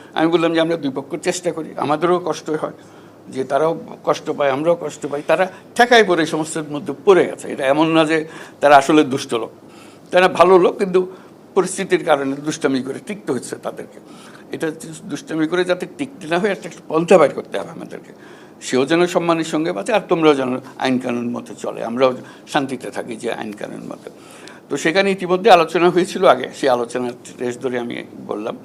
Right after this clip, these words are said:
যে, "এখন বলছে যে একজন যদি, আহ, নিয়ে যাও, আমরা একজন নতুন আনবো,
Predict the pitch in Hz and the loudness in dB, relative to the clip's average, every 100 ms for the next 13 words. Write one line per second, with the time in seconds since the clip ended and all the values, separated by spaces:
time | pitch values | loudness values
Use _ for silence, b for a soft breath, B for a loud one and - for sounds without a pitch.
0 | B B B B - - 123 131 135 135 | B B B B -16 -8 -6 -4 -4 -6
1 | 156 160 - 127 123 120 135 127 127 131 | -6 -2 2 2 2 0 0 0 -6 -8
2 | 123 B B B B - 117 117 127 120 | -12 B B B B -8 -6 -4 -4 -2
3 | 160 - - - 120 123 117 113 117 110 | -2 -2 -4 -6 -4 -2 -4 -6 -12 -10
4 | 107 - 98 107 110 107 | -12 -12 -10 -8 -8 -10